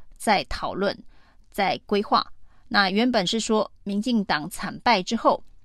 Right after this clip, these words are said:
也许呢，这一个政策会推迟上路哦。但显然呢，内在外在的环境的压力不允许，所以蔡英文总统还必须在年底之前正式宣布这一个重大政策，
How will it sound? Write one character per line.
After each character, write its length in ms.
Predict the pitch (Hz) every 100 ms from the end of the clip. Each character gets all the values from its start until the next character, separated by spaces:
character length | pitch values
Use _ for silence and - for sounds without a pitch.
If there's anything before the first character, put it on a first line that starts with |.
| -
也 180 | 196 240
许 260 | - 175
呢， 180 | 170 175 - -
这 200 | 262 185
一 80 |
个 120 | 180 190
政 240 | 226 196
策 300 | - 202 - -
会 260 | - 208
推 260 | - 220 202
迟 280 | 202 - 160
上 320 | - 190 160
路 140 | 180
哦。 140 | 95 - - - -
但 180 | - 269
显 200 | 233 202
然 200 | 175 175
呢， 140 | 190 190
内 240 | - 277 233
在 200 | 254 214
外 220 | 247 220
在 300 | 196 226 185
的 300 | - 170 156
环 260 | 185 170 196
境 220 | 240 190
的 140 | 165
压 260 | 123 202 202
力 160 | 208
不 160 | 180 208
允 200 | 160 185
许， 300 | - 131 - - - - _ -
所 240 | - 208
以 220 | 240 185 -
蔡 160 | - 233
英 60 |
文 140 | 214 190
总 160 | 180
统 160 | 208 170
还 160 | 165
必 180 | 180 226
须 400 | 196 - 190 190 - -
在 320 | 226 190 143 -
年 320 | - 190 214 302
底 180 | 165 -
之 160 | - 226
前 320 | - 143 - - -
正 180 | - 208
式 160 | 202 185
宣 220 | 190 190
布 260 | 190 - -
这 220 | - 202 -
一 100 | 180
个 160 | - 170
重 340 | - 214 160
大 280 | 160 180 - -
政 200 | 226 175
策， 260 | - 262